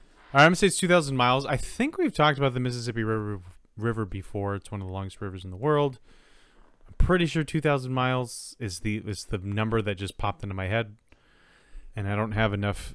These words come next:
room in my head for more numbers. So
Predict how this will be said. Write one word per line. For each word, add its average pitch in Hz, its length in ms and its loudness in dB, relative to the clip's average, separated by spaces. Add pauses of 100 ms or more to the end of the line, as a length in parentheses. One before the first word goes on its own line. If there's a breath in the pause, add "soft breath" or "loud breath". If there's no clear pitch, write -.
room 110 600 0
in 113 160 -2
my 104 160 0
head 110 260 2
for 113 260 -2
more 107 220 0
numbers. 107 680 -4
So 104 560 0